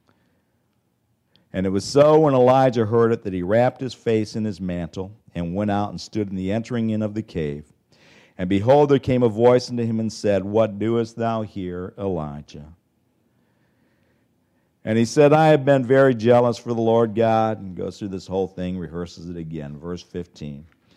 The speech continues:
And the Lord God said unto him, "Go, return on thy way to the wilderness of Damascus, and when thou comest, anoint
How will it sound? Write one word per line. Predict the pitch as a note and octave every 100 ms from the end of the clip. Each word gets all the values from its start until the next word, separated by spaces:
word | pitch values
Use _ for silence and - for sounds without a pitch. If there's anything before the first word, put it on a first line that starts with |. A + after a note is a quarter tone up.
| _ -
And | F#2
the | G#2
Lord | B2+ C#3+ C#3+
God | C#3 C#3 C3
said | - C#3 C3+
unto | B2+
him, | B2 B2 A#2
"Go, | B2 C#3+ E3
return | C#3+ A2+ - D3
on | D3 C#3
thy | C3
way | A#2+ B2+ C3
to | -
the | G#2+
wilderness | G#2 A#2+ C3 C#3 C3+ B2
of | C3 A#2
Damascus, | A#2 G2+ F#2+ F2 - G2+ F2 - _ _ _ _
and | F2
when | F#2+
thou | G2 F#2
comest, | - C#3 D#3+ F3 -
anoint | G#2 G#2 G#2+